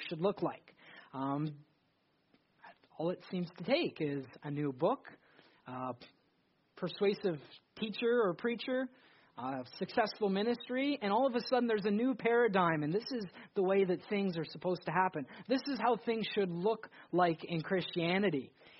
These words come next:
And inevitably, each new generation looks at the previous and says, "You didn't know how you were doing it. You got it all wrong. Let us, let's rework, retool everything.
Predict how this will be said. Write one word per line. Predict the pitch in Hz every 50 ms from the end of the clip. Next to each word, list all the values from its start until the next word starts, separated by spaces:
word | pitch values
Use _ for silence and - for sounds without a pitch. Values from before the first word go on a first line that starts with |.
| - -
And | 185 190 196 202
inevitably, | 202 - 208 202 220 254 277 269 247 247 214 220 226 226
each | 226 214 - -
new | 214 202 214 233 233
generation | 208 175 214 214 214 208 190 185 196 220 208 - - 226 214 214 214 208 - - - - -
looks | - 185 208 208 - - 233
at | 202 175
the | -
previous | 160 - - 214 214 214 214 196 208 202 208 202 -
and | 196 165 -
says, | 196 170 170 175 156
"You | 135 160 160 160 170
didn't | 180 175
know | 180 180 185
how | 175 175 185
you | 175 175 180 165
were | 160 156
doing | 147 170 180 190 185 185 190
it. | 185 180 190 185 196 220 226 202 -
You | 151 156
got | 170 170 165
it | 170 170
all | 170 175 175 180
wrong. | 175 190 220 233 240 240 240 247 247 220
Let | 180 175 175
us, | 175 165 - - -
let's | - 185 185 180 - -
rework, | 165 160 170 208 247 247 247 226 220 220 240 233 - 175 180 160 165
retool | 190 190 208 220 208 - - 240 214 208 202 208
everything. | 190 196 196 190 190 - 180 151 127 120